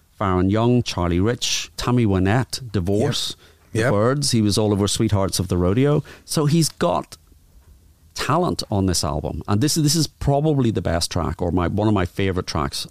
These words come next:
Speaker 1: on the album.
Speaker 2: Yeah, I'd agree with you there. Then we have, um, the Stephen Stills track, Nice Way, or You've Got a Nice Way. Uh, how you, uh, yeah, well.
Speaker 1: I,
Speaker 2: <laughs>
Speaker 1: I hate this song. This is, this is, you would, you know this is Stephen Stills because it's got that kind of cod,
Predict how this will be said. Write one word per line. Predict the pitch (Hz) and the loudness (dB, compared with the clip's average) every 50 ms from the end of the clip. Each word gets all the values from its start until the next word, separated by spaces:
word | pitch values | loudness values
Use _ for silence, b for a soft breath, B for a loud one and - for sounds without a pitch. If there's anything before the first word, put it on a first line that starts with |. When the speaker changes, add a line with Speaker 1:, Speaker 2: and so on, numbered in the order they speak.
| - - | -10 -6
Speaker 1:
on | - 80 80 | -4 -2 0
the | 78 | 0
album. | 71 71 71 - - - 85 - _ _ B B B B B B B B | 0 -2 -4 -6 -8 -12 -14 -14 _ _ B B B B B B B B
Speaker 2:
Yeah, | 127 113 101 | -2 -2 0
I'd | 107 110 | 0 -2
agree | 113 - 123 120 131 127 | -2 -2 0 0 2 0
with | 120 - - | 0 0 -2
you | 107 92 | -2 0
there. | 104 95 95 92 92 B B B B B B B - | 0 0 0 -2 -2 B B B B B B B -2
Then | 143 143 156 165 165 143 | 0 2 2 4 2 2
we | 127 131 123 | 2 2 2
have, | 107 - - - 117 113 110 107 104 98 - - - | 0 0 -2 -2 -2 0 0 0 -2 -2 -4 -4 -2
um, | 107 107 107 95 95 95 85 B B B - | 0 2 2 2 2 2 0 B B B -4
the | - 104 | -4 -2
Stephen | - - 131 117 98 - - - | 0 0 0 0 0 0 0 -2
Stills | - - 127 131 139 - | 0 2 2 2 2 0
track, | - - 151 156 - - - B B B B B B - | 0 -2 -4 -4 -4 -8 -12 B B B B B B 0
Nice | 110 104 120 117 - - - | 0 2 2 0 0 2 2
Way, | 117 120 143 156 135 | 2 2 4 2 2
or | 101 | 2
You've | 98 95 98 110 117 104 - | 2 2 2 2 2 0 0
Got | 113 107 117 | 0 2 2
a | |
Nice | 107 104 107 104 101 - - - | 2 2 2 0 0 0 0 0
Way. | 104 101 104 110 110 104 B B B B B B B B B B - | 0 2 2 0 0 -2 B B B B B B B B B B -6
Uh, | 120 117 | -4 -4
how | 107 - - | -2 0 0
you, | 117 110 101 98 98 95 92 92 90 - - | 2 2 2 2 0 0 -2 -4 -6 -6 -6
uh, | 98 90 87 90 90 82 - - | -6 -4 -4 -4 -4 -6 -6 -8
yeah, | - - - - - - - | -8 -8 -8 -8 -10 -10 -10
well. | - 87 - - - - - | -10 -10 -10 -10 -12 -8 -4
Speaker 1:
I, | 120 120 120 120 104 - - 880 831 156 - | 0 2 2 2 2 0 0 -2 -2 -4 -4
Speaker 2:
<laughs> | - - - - - | -2 -4 -4 -2 0
Speaker 1:
I | 101 101 | 0 2
hate | 117 135 110 101 107 107 - | 2 2 2 0 0 0 0
this | - 90 82 | -2 -2 0
song. | - - 95 80 78 85 | 0 0 0 0 0 0
This | 104 - 131 143 135 - | 0 0 0 0 2 2
is, | 175 156 135 - | 2 2 0 0
this | - - 147 156 - - | -2 0 0 2 2 2
is, | 151 123 107 107 | 2 2 2 2
you | 143 135 143 | 2 4 4
would, | 147 143 131 113 - | 4 4 2 0 -4
you | - 127 127 131 | -8 -8 -4 0
know | 131 127 127 120 120 131 139 143 | 2 4 4 4 4 4 4 2
this | 143 139 127 - - | 2 2 0 0 0
is | 104 92 | 0 0
Stephen | - - 92 90 85 90 | 0 0 0 0 0 0
Stills | 82 - - 85 85 92 85 | 0 0 0 0 0 0 -2
because | - - 95 85 87 92 | -2 -2 -2 -2 0 0
it's | 104 98 - | 0 0 0
got | - 123 131 139 - | 0 -2 -2 0 0
that | 131 117 - - | -2 -2 -2 0
kind | - 107 95 | 0 0 0
of | 95 - - _ - | 0 -2 -6 _ -12
cod, | - - - 95 92 92 98 101 92 92 92 90 107 | -8 -4 -2 0 0 2 0 0 0 -2 -4 -8 -10